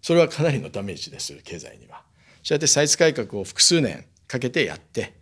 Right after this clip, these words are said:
そして財源を歳出改革で出していこうと。私は、あの、これは別に決して間違っているとは思っていませんで。ただ、歳出改革を複数年でやると、足元を、しかし子どもよ-、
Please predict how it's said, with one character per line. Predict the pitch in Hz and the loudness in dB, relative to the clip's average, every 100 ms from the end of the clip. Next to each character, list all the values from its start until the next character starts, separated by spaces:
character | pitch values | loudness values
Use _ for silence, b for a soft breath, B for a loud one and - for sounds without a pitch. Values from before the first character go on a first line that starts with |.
| b b b b | b b b b
そ | - | 0
し | 170 | 0
て | - 247 160 | 6 6 4
財 | 147 120 110 | 2 0 0
源 | 107 123 | -2 0
を | 175 98 - | 0 0 -4
歳 | - 110 | -10 -6
出 | - | -4
改 | 123 | -4
革 | 123 156 | -6 -6
で | 240 | -6
出 | 110 | -6
し | 101 | -10
て | - - | -12 -16
い | |
こ | - 90 | -16 -18
う | - | -18
と。 | B B B | B B B
私 | - 208 226 | 2 4 4
は、 | |
あ | 220 | 4
の、 | 208 | 2
こ | 208 208 | 2 2
れ | 208 | 2
は | |
別 | 180 175 | 2 0
に | 180 180 | -2 -4
決 | - 165 | -6 -6
し | |
て | - | -4
間 | 165 | -4
違 | 156 165 | 0 -2
っ | |
て | 160 | -2
い | |
る | 101 | -8
と | 101 | -6
は | 95 | -10
思 | 104 98 | -10 -14
っ | |
て | - | -16
い | |
ま | 90 | -18
せ | 92 - | -18 -18
ん | 98 | -20
で。 | 101 - _ | -20 -20 _
た | - | 4
だ、 | 170 151 B B | 4 4 B B
歳 | - 214 | 4 6
出 | - | 8
改 | 226 | 6
革 | 202 156 143 | 6 2 4
を | 127 117 117 - | 4 4 2 -6
複 | - - | 2 4
数 | 214 196 | 6 6
年 | 131 | 6
で | 107 | 4
や | 107 | 0
る | 107 | 0
と、 | 113 101 - B B B B B | 0 0 -2 B B B B B
足 | 151 156 | 4 6
元 | 254 240 139 | 8 6 4
を、 | 117 | 2
し | |
か | - | 2
し | 135 | 0
子 | - | 0
ど | 151 | 2
も | 156 | 2
よ-、 | 151 | 2